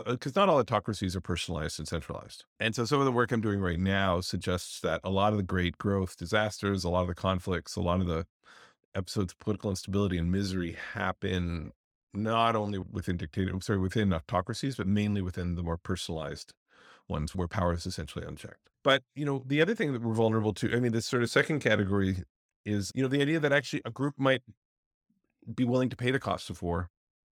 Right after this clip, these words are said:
because they get something that they can only get through fighting. In particular, a leader might get something. And if that leader's unchecked, then we might be vulnerable to their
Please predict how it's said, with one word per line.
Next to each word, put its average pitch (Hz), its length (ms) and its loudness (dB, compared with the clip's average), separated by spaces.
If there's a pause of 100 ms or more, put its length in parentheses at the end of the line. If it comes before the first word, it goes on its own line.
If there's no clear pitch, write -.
(280)
because 117 300 -2
they 113 100 0
get 95 160 -2
something 90 360 -6 (380)
that 101 160 -6
they 107 100 -2
can 101 120 2
only 95 160 0
get 80 160 -6
through 92 120 -4
fighting. 90 380 -6 (680)
In 104 120 -2
particular, 135 420 2
a 101 40 2
leader 98 420 -2 (340)
might 95 340 0 (220)
get - 180 -4
something. 92 420 -10
And 98 140 -4
if 95 80 -6
that 101 140 2
leader's 120 280 0
unchecked, 104 440 -2
then 98 140 -4
we 95 100 0
might 98 160 0
be 101 80 -2
vulnerable 87 460 0
to 92 100 -6
their 85 320 -4